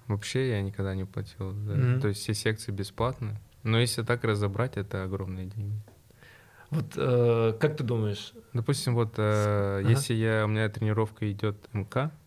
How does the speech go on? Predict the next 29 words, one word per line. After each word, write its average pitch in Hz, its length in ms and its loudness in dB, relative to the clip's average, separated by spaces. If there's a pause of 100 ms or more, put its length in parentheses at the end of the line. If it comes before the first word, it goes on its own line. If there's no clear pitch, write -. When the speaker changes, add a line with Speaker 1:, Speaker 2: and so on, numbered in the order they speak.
(160)
Speaker 1:
то 110 80 2
есть 101 160 0
с - 40 -12
патронами, 101 600 -2 (100)
я 107 140 2
за 107 100 2
тренировку 110 500 0
там 95 180 -4
могу, 98 260 -2
ну, 104 140 2
двести 101 380 -2
выстрелов 95 460 -6
сделать. 101 320 -8 (320)
Один 120 280 0
патрон 131 340 -4
там, 95 240 -6
ну, 104 100 0
двадцать 95 380 -2
рублей. 98 420 -6 (1300)
Это 113 220 0
я 135 80 2
сделал 113 260 0
только 107 240 -6
двести 101 340 -2
выстрелов. 104 540 -6 (540)
Оружие 139 600 2
там 110 220 0
нормальное, 104 760 0
там, - 140 -12